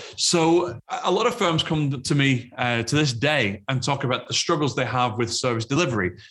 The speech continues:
whether that's born out of poor recruitment, whether that's born out of, uh, little profitability in the pricing and price sensitivity, uh, or whatever it happens to be. And what I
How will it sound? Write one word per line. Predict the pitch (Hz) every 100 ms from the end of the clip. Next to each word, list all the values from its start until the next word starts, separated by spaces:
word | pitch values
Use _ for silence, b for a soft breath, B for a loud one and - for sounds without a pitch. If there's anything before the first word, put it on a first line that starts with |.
| B
whether | - 139 120
that's | 127 104
born | 110 131 127
out | 120 113
of | 113 - -
poor | 131
recruitment, | 110 101 160 147 147 - - B B B B
whether | 131
that's | 123 123
born | 113 127 123
out | 120 120 117
of, | 120 101 98
uh, | 110
little | - 143 135 135 131
profitability | 104 127 - 120 147 143 143 131
in | 120
the |
pricing | 110 147 151 151 143 135 135 B B B -
and | 120
price | 143 135
sensitivity, | 131 127 - 151 143 - 147 139 139
uh, | 123
or | - 139
whatever | 170 190
it | 143
happens | 135 135 120
to | 143
be. | 151 107 107
And | 151 160 156 -
what | - 196
I | 240 254 190